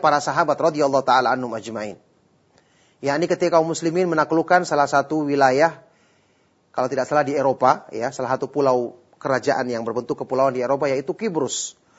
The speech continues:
atau mungkin Siprus, ya. Dalam bahasa Arabnya pakai qaf, Kibrus begitu tulisannya. Taib. Disebutkan, eh, kisah ini di-, disebutkan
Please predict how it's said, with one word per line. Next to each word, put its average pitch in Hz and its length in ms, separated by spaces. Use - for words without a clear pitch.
atau 139 240
mungkin 165 240
Siprus, 185 480
ya. 139 240
Dalam 117 320
bahasa 123 240
Arabnya 147 240
pakai 131 240
qaf, - 400
Kibrus 151 400
begitu 120 240
tulisannya. 110 400
Taib. 190 240
Disebutkan, 226 720
eh, 170 160
kisah 240 320
ini 262 80
di-, 220 240
disebutkan 214 720